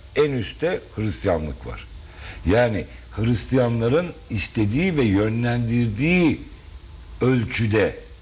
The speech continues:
ve verdiği izin çerçevesinde Müslümansınız veya değilsiniz. Empoze ettikleri bu. Bu empoze ederken de diyor ki üstteki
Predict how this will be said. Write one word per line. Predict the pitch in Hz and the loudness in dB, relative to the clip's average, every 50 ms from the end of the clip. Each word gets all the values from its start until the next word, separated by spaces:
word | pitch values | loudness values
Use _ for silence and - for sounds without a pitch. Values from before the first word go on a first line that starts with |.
| - 95 | -6 -2
ve | 120 127 120 117 | 0 2 4 4
verdiği | 127 131 135 131 127 135 170 185 175 - - | 4 4 4 2 0 -2 -2 -2 -2 -2 0
izin | 127 127 117 131 185 220 214 | 0 2 2 4 2 2 2
çerçevesinde | 156 - 143 131 113 92 - 101 95 92 90 82 - 92 95 87 90 82 69 - - - - - - - - - - - | 2 2 2 2 2 2 0 0 0 0 0 -2 -2 -2 0 2 2 2 2 0 -4 -14 -16 -18 -18 -16 -16 -16 -12 -4
Müslümansınız | - 104 117 107 95 - 135 123 127 131 127 110 - 101 117 117 107 87 | 0 2 2 2 2 2 2 4 4 4 4 2 0 0 0 0 0 2
veya | 95 98 98 98 92 87 80 71 | 2 2 2 2 2 2 0 0
değilsiniz. | 82 80 69 62 - 65 67 65 62 - - - - - - - | -4 -4 -4 -6 -8 -8 -8 -8 -10 -10 -12 -14 -14 -8 -2 0
Empoze | 101 113 110 95 104 113 117 117 127 | 2 2 2 2 0 0 2 2 2
ettikleri | 113 - - 110 - - 131 151 190 190 | 0 0 -2 -8 -4 -2 0 0 0 0
bu. | 170 120 87 - - - - - - - - - - - - - - - - - - - - | 0 0 -2 -2 -8 -14 -18 -18 -18 -18 -16 -16 -16 -16 -14 -14 -14 -12 -12 -12 -12 -4 0
Bu | 98 160 226 196 | 2 4 4 4
empoze | 175 175 165 139 - 127 131 107 101 107 | 2 0 -2 0 0 0 2 2 2 0
ederken | 95 - 123 120 127 135 139 113 - - 104 101 113 | 0 0 0 2 2 2 2 2 2 2 0 2 0
de | 147 185 147 | -2 -2 0
diyor | 160 180 180 139 - | 2 2 2 2 2
ki | 131 165 196 - - - - - - - - - - - - | 0 0 0 0 -2 -6 -14 -16 -16 -16 -16 -14 -12 -2 2
üstteki | 139 131 120 - - - 147 139 - - - 175 170 135 - | 2 2 2 2 0 0 0 0 0 0 0 0 2 0 0